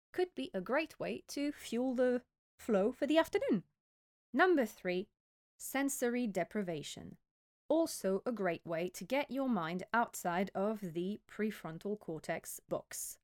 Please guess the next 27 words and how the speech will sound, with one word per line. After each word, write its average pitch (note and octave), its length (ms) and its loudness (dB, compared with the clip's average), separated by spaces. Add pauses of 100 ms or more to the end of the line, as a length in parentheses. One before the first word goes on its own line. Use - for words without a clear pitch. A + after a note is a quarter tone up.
(180)
And B3 400 2 (380)
reflecting C4 580 0
on B3+ 100 0
this A#3+ 220 -2
now, B3 380 -2 (100)
this F4+ 240 0
could - 180 -2
also C#4 320 0
explain A3 580 0
why B3+ 500 0
people G#3+ 320 -2
get F#3 240 -2
ideas E3 680 -6
in D#3+ 280 -8
the D3+ 80 -10
shower A#3 580 2
or E3+ 260 -4
when D#3+ 180 -6
they're D#3+ 160 -4
about E3 280 -4
to - 80 -8
go F3 140 -2
to G3+ 140 -6
sleep. E4 360 -2 (420)
And A#3+ 100 6
it C#4 100 4
makes D4+ 260 2